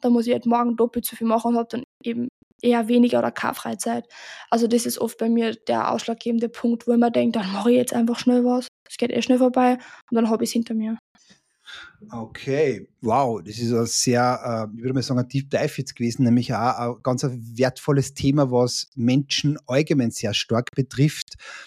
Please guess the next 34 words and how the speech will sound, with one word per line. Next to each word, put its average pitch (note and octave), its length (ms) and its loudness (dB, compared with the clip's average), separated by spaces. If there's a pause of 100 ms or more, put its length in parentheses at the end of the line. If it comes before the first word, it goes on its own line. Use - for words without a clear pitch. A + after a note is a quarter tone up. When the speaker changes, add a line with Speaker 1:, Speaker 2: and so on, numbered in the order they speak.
(240)
Speaker 2:
Ähm, A#2+ 600 0
auch A#2+ 260 0
aus B2 120 -2
meiner B2 220 2
Arbeit C3+ 440 2
im A#2+ 160 -4
Coaching, C#3 580 -4
nämlich B2+ 360 2
auch B2+ 100 -2
immer C#3 360 4
wieder C3+ 260 2
so, C3 360 -4
sozusagen, B2+ 500 -2
ähm, A#2+ 260 2 (460)
ja, F3+ 80 2
man F3+ 120 4
würde D#3 140 0
sagen, D#3 200 2
ein D#3 80 2
negativer E3 540 0
oder D3 300 -2
ein C#3+ 180 -6
limitierender D#3+ 720 -2
Glaubenssatz, C#3+ 720 0
die - 180 -6
Angst - 420 -6
zu - 100 -10
versagen. D3+ 800 -4
Und A#2 80 -4
manchmal C3+ 400 -4
fällt D3 260 -2
man C#3 140 4
in D3+ 100 0
Ohnmacht D#3 640 0